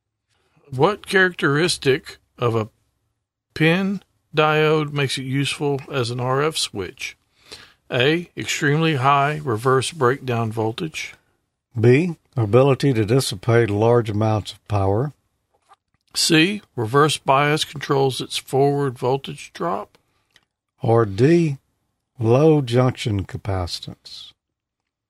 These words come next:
Speaker 2: What characteristic of a pin diode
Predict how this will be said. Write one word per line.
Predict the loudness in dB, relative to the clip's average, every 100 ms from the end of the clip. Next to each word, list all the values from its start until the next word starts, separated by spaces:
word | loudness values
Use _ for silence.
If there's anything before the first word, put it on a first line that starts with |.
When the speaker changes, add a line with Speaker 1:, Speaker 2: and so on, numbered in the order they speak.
| _ _ _ _ _ _ _
Speaker 2:
What | 0 0 0
characteristic | -2 2 4 2 -2 0 0 -2 -6
of | -4
a | -6
pin | -6 -2 0 0
diode | 0 -2 -2 -2 -4